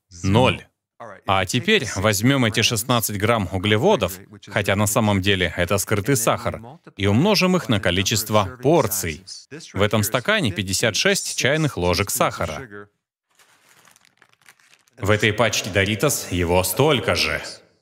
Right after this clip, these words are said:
Очищенный крахмал влияет на уровень сахара в крови хуже, чем настоящий сахар. Но тут же написано, что оно без сахара.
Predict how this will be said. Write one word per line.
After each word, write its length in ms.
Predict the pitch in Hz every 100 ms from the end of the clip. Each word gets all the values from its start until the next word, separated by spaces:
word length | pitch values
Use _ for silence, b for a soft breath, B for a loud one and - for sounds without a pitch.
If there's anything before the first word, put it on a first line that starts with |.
| 120
Очищенный 540 | 92 - 127 123 117
крахмал 460 | 107 117 - 180 180
влияет 540 | 101 101 104 101 -
на 120 | 95
уровень 340 | 101 107 95 98
сахара 380 | - 95 101 92
в 80 |
крови 320 | - 95 110 127
хуже, 380 | - 160 156
чем 300 | 156 113 104 85
настоящий 580 | 98 - 113 160 143 104
сахар. 480 | - 90 - - - 131 139 -
Но 140 | 113
тут 180 | 117 143
же 140 | 120 143
написано, 500 | 131 170 165 165 139
что 200 | - 104
оно 160 | 120
без 160 | 139 160
сахара. 520 | - 220 - 107 82